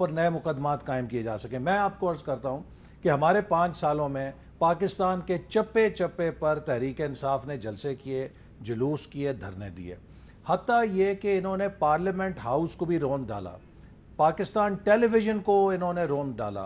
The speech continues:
और वो, वो इकदामात किए जो बदतरीन रियासती दहशतगर्दी के ज़ुमरे में आते हैं।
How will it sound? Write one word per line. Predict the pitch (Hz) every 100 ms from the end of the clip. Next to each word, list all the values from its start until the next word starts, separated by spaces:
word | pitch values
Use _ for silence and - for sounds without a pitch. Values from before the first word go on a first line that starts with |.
| 98
और | 160 190
वो, | 156 240
वो | 233 233
इकदामात | 214 170 165 165 160 185 180
किए | 180 185 196
जो | 165 175
बदतरीन | 165 131 151 170 156 196 208 220 190 - - -
रियासती | 113 131 151 175 - 214
दहशतगर्दी | 165 170 156 180 143 151 147
के | 156
ज़ुमरे | 151 135 135
में | 131 120
आते | 110 110
हैं। | 95